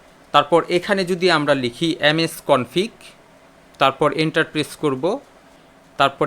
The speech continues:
এখানে যে বুট অপশন আছে এখানে ক্লিক করব। এখানে যেই সেভ মোড অপশনটি আছে এটাকে যদি আমরা টিক মার্ক করে দেই, এবার আমরা অ্যাপ্লাই এবং ওকেতে ক্লিক করে আমরা যদি কম্পিউটারটি রিস্টার্ট করি তাহলেও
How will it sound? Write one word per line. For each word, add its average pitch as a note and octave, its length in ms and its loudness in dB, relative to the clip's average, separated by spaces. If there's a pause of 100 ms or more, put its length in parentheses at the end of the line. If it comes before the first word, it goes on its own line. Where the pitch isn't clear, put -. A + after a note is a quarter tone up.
এখানে D3 220 -2 (100)
যে C#3+ 60 0 (120)
বুট D#3 240 0
অপশন D#3+ 300 -4
আছে - 180 -6
এখানে D3 280 -2
ক্লিক D3 200 -6 (100)
করব। D3+ 200 -2 (960)
এখানে F#3+ 260 0 (160)
যেই D#3+ 160 4 (140)
সেভ F3 180 4 (120)
মোড F3+ 140 0 (140)
অপশনটি C3+ 380 -2 (100)
আছে - 160 -6 (100)
এটাকে D#3+ 300 0
যদি D#3 180 -2
আমরা D3+ 120 0 (100)
টিক G#3 140 -4 (100)
মার্ক E3+ 260 0
করে E3 240 2
দেই, E3+ 140 0 (680)
এবার E3+ 260 6 (120)
আমরা D3+ 220 4 (180)
অ্যাপ্লাই F3+ 420 2 (280)
এবং D3 120 2 (140)
ওকেতে D#3+ 300 0 (100)
ক্লিক F#3+ 220 -4 (120)
করে C#3+ 160 2 (160)
আমরা C3+ 220 2
যদি C3+ 160 -4 (100)
কম্পিউটারটি D#3+ 560 0 (120)
রিস্টার্ট F#3 460 0 (140)
করি C3+ 200 0 (720)
তাহলেও F#3 360 4